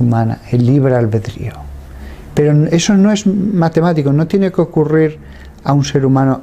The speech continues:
en este momento de la vida. Puede ocurrir ahora, o pudo ocurrir diez años antes, o puede ocurrir veinte años después, o puede no ocurrir nunca. Lo mismo que pasa con las personas, pasa con las sociedades.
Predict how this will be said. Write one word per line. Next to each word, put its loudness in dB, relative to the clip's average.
en 2
este -2
momento 2
de 2
la 2
vida. 0
Puede 2
ocurrir 2
ahora, 2
o -4
pudo 4
ocurrir 2
diez 0
años 0
antes, 0
o -2
puede 2
ocurrir 0
veinte 2
años 2
después, 0
o -2
puede 0
no 0
ocurrir -2
nunca. 0
Lo 4
mismo 2
que -2
pasa 0
con -2
las 0
personas, -4
pasa 0
con 2
las -2
sociedades. 0